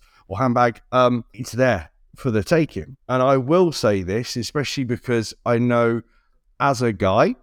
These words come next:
this is something that I've experienced, and I don't know what it's your, certainly 'cause I know you've been in a relationship for, you know, a long time. Um, and you've got your little ones and stuff as well, um, plus your military background. But it's like,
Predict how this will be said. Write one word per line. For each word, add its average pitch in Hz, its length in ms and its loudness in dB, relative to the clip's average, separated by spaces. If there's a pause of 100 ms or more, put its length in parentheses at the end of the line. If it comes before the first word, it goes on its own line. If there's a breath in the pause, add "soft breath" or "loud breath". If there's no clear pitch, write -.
this - 200 -4
is 127 100 -4
something 120 340 -2
that 107 120 2
I've 107 260 0
experienced, 117 880 -4
and 110 160 -2
I 104 80 0
don't 101 200 0
know 101 100 0
what 101 160 0
it's 87 160 -4
your, 117 100 0
certainly 110 320 -6
'cause - 100 -10
I 107 60 -2
know 110 60 0
you've 104 100 0
been 101 140 -2
in - 20 -2
a - 20 -2
relationship 104 640 -4
for, 95 280 -4 (260)
you 131 60 0
know, 117 100 4
a - 20 4
long 123 220 2
time. 135 340 0 (440 soft breath)
Um, 110 300 2
and 110 80 0
you've 113 60 -4
got 98 80 -2
your 117 100 0
little 120 160 -2
ones 110 240 -2
and 101 80 -6
stuff 101 300 -2
as 98 120 -6
well, 147 460 0
um, 110 240 2
plus - 260 -4
your 110 100 -4
military 107 500 0
background. 104 580 -2
But 123 140 2
it's 113 200 -2
like, 135 220 2